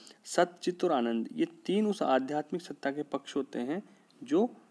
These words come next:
जो संपूर्ण ऐसा स्वरूप है और व्यक्ति सदैव उस आध्यात्मिकता को ईश्वरीय रूप में अनुभूति करने के लिए प्रेरित होता है। अर्थात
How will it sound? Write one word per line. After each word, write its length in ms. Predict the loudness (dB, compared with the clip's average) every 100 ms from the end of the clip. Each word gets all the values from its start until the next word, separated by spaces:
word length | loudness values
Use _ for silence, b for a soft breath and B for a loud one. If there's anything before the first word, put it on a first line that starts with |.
| _ -4
जो 160 | -2
संपूर्ण 560 | 0 2 0 0 0 0
ऐसा 220 | -2 -2
स्वरूप 460 | -2 0 0 0 -2
है 180 | -2
और 240 | -2 0 2
व्यक्ति 320 | 0 -2 -6
सदैव 440 | -6 -2 2 2
उस 100 | 2
आध्यात्मिकता 800 | 2 0 0 -4 -4 -6 -6 -6
को 260 | 0 2 2 B B B -10 -6
ईश्वरीय 440 | -4 -2 0 2
रूप 200 | 0 -2 -2
में 180 | -4 -4 -8
अनुभूति 600 | -4 -4 -4 -8 -6 -6
करने 320 | -4 -2 -2
के 140 | -4 -6
लिए 180 | -4
प्रेरित 640 | -6 -4 -2 0 0 -2 -2 B B -14
होता 240 | -12 -8 -8
है। 300 | -8 -12 -16 -18 B B _
अर्थात 440 | -18 0 2 2